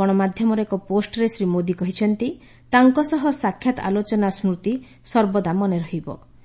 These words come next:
ସେ କହିଛନ୍ତି, ଆର୍ ସମ୍ପଥନ ନିରନ୍ତର ଭାବେ ଶ୍ରୀଲଙ୍କାର ତାମିଲ ନାଗରିକଙ୍କ ପାଇଁ ଶାନ୍ତି, ସୁରକ୍ଷା, ସମାନତା, ନ୍ୟାୟ ଏବଂ ସମ୍ମାନର ଜୀବନ ପାଇଁ ପ୍ରୟାସ ଜାରି ରଖିଥିଲେ। ଶ୍ରୀ ମୋଦି କହିଛନ୍ତି, ଶ୍ରୀଲଙ୍କା ଏବଂ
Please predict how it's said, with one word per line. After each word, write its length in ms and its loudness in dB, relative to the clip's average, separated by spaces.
ସେ 180 0
କହିଛନ୍ତି, 520 4
ଆର୍ 300 4
ସମ୍ପଥନ 460 -2
ନିରନ୍ତର 500 6
ଭାବେ 320 -2
ଶ୍ରୀଲଙ୍କାର 560 4
ତାମିଲ 280 4
ନାଗରିକଙ୍କ 500 0
ପାଇଁ 160 0
ଶାନ୍ତି, 400 2
ସୁରକ୍ଷା, 540 -2
ସମାନତା, 540 -2
ନ୍ୟାୟ 320 0
ଏବଂ 220 -2
ସମ୍ମାନର 520 2
ଜୀବନ 320 0
ପାଇଁ 240 -2
ପ୍ରୟାସ 300 -2
ଜାରି 240 -2
ରଖିଥିଲେ। 440 -8
ଶ୍ରୀ 200 2
ମୋଦି 240 8
କହିଛନ୍ତି, 540 2
ଶ୍ରୀଲଙ୍କା 520 6
ଏବଂ 160 0